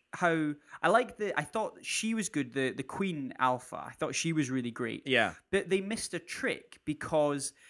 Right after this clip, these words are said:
Speaker 1: they should have had the king as an Elvis impersonator, like a
Speaker 2: <laughs>
Speaker 1: King Elvis. Like, I thought that would have been quite funny. It's
Speaker 2: Well,
Speaker 1: like, "Yo,
Speaker 2: see,
Speaker 1: it's the king."
Speaker 2: see, th-, this, this is the thing. Th-, this is the thing that's disappointed, bec-, disappointing
Speaker 1: Sorry, it's my bottle.
Speaker 2: because, oh yeah, no worries. Because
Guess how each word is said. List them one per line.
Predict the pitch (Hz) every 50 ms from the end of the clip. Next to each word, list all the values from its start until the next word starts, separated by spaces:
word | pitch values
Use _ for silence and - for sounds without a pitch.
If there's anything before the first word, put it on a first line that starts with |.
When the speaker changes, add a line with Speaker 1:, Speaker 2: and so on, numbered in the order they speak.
| - _ -
Speaker 1:
they | 160 160
should | - - - 214 208
have | 202 202
had | - 185 165 143 131
the | 143
king | - - - - 202 170 131 120 117 -
as | - 139 139 139 135 131 131 - - -
an | 135 131
Elvis | 135 151 165 170 175 - -
impersonator, | 180 165 - 180 170 - - 175 180 180 - 233 226 220 -
like | 147 143 -
a | 139
Speaker 2:
<laughs> |
Speaker 1:
King | - 160 165 160 151 147
Elvis. | 151 - 143 151 165 165 185 214 202 - - - - - - -
Like, | 175 180 175 180
I | - -
thought | 196 - 226 208
that | 190 190 185 196
would | 190
have | 196
been | 202 208 196
quite | - 226 202 - -
funny. | - 220 214 233 240
It's | 240
Speaker 2:
Well, | 247
Speaker 1:
like, | 254 139 139 -
"Yo, | 180 190 202
Speaker 2:
see, |
Speaker 1:
it's | 180 160 -
the | - 165
king." | - - 202 190 151 123 123 123 - _ _ _
Speaker 2:
see, | - - 247 247 226
th-, | 226 240 202 233
this, | 226 220 226 220 226 - -
this | 202 220 226 220
is | 220
the | 214 208
thing. | 202 - 220 220 208 165 110 104 101 - -
Th-, | 135 151 175 165
this | 165 180 175
is | 185 185
the | 185
thing | 180 196 202
that's | 196 165 -
disappointed, | 175 - 160 - - 170 165 156 151 - 120 95 -
bec-, | 131 - - - - 147 -
disappointing | - 147 131 143 - - 147
Speaker 1:
Sorry, | 143 139
it's | 135 - 135
my | 113 110
bottle. | 110 113 113
Speaker 2:
because, | - 151 143 135 135 127 - -
oh | 120 117
yeah, | 104 90
no | 90 107 107
worries. | 98 95 98 - - - - - - - _ _ _ _ _ - - _ _ _ 185 165 -
Because | 175 170 - 185 190 185 170 160